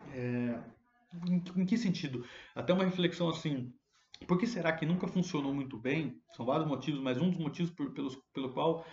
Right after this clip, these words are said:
nunca funcionou muito bem a escravidão, ou a escravização dos povos, é, aqui nativos, né? É,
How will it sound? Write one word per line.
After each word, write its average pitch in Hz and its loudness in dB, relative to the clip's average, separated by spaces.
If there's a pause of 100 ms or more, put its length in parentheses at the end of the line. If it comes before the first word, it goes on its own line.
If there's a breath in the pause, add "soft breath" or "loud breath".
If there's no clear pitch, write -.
(140)
nunca 180 0
funcionou 165 0
muito 151 -2
bem 143 0
a 165 0
escravidão, 135 -2 (300)
ou 123 -6
a 123 2
escravização 135 0
dos 127 -6
povos, 123 -2
é, 123 -6
aqui 123 -6
nativos, 123 -6
né? 160 -2 (1040 loud breath)
É, 123 4